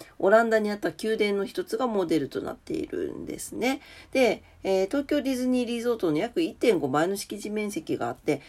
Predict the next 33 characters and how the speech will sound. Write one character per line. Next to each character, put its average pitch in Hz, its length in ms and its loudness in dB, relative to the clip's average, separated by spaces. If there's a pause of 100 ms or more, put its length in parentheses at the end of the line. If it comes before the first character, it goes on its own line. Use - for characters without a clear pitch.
(120)
単 185 180 -2
独 175 220 -2
テ 175 160 0
ー 170 60 -2
マ 175 100 -2
パ 175 120 -2
ー 165 40 -2
ク - 100 -20
と - 100 -6
し - 60 -10
て 247 80 -4
は 220 60 0
日 170 320 -6
本 254 220 -6
最 226 200 -2
大 214 140 -4
の 208 100 -4
面 190 160 -4
積 185 300 -2
を 247 60 2
誇 143 300 -4
っ - 20 -18
て - 180 -8
い - 80 -6
る - 180 -12
と - 100 -12
い - 20 -10
う - 40 -14
こ - 120 -12
と - 100 -16
で - 120 -10
す - 160 -16
ね。 220 180 -2